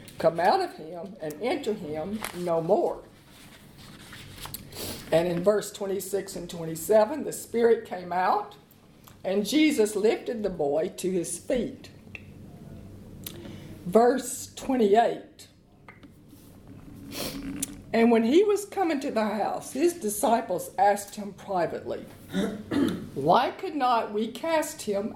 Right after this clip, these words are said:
out?' And verse twenty-nine,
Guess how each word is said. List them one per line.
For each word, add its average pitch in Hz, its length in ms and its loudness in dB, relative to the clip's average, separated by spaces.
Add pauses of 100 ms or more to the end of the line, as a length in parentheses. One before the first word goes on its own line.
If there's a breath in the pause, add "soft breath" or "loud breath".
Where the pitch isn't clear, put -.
out?' 165 500 2 (1600)
And 143 180 2
verse 185 300 2
twenty-nine, 185 880 0